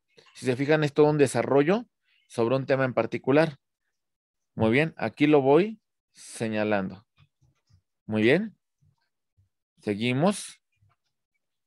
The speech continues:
Si se fijan, llevamos una secuencia numérica en relación a las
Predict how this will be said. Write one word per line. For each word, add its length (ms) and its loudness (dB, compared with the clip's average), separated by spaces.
Si 160 -20
se 120 -2
fijan, 380 0
llevamos 640 2
una 300 -2
secuencia 800 -2
numérica 640 0
en 100 0
relación 520 -2
a 40 0
las 420 0